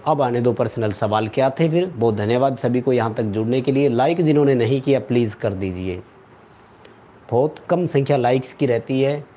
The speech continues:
बोल बोल कर करवाना पड़ता है। इसरो भी दे सकते हैं क्या? बिल्कुल, इसरो और यूपीपीसीएल टीजी टू दोनों के लगभग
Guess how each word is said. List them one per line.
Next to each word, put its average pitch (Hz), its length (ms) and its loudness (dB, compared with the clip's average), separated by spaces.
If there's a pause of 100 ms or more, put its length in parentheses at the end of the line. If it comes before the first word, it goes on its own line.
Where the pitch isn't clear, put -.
बोल 131 180 2
बोल 139 240 2
कर 139 160 0
करवाना 120 400 0
पड़ता 110 380 -2
है। 135 200 -4 (4000)
इसरो 180 360 2
भी 180 120 2
दे 143 180 4
सकते - 300 -2
हैं 120 80 0
क्या? 117 100 2
बिल्कुल, 202 380 2
इसरो 214 380 4
और 208 100 2
यूपीपीसीएल 180 600 2
टीजी 180 260 2
टू 190 180 4
दोनों 160 300 4
के 180 100 2
लगभग 165 520 0